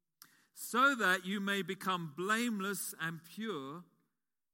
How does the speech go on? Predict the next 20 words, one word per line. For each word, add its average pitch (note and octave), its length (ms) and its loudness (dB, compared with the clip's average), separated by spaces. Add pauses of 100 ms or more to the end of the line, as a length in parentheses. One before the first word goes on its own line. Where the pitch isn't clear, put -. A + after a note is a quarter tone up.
children A#3+ 520 -6
of G#3 160 -6
God E3 380 -4
without D#3 360 -4
fault G3 520 -10
in E3 120 -10
a D#3 60 -8
crooked G3 520 -10
and E3 140 -8
depraved G3 600 -10
generation E3 640 -6
in D3 100 -8
which F3 280 -6
you E3+ 100 -8
shine G3 600 -8
like E3 240 -6
stars C3 880 -6 (540)
in C#3+ 160 -10
the C3+ 80 -4
universe." A#2+ 880 -8